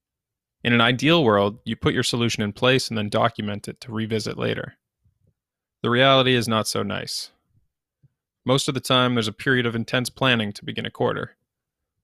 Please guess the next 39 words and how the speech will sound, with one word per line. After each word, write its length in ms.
You 80
build 220
a 60
week-by-week 560
plan 280
with 120
aggressive 400
deadlines. 540
You're 100
also 200
trying 180
to 60
finish 320
the 100
work 180
of 40
the 60
previous 400
quarter, 380
so 140
the 100
exploration 600
phase 260
is 100
cut 200
short. 400
Regular 320
meetings 320
cut 200
into 160
the 80
periods 380
of 100
concentration 680
you'd 160
need 180
for 200
it 80
anyway. 400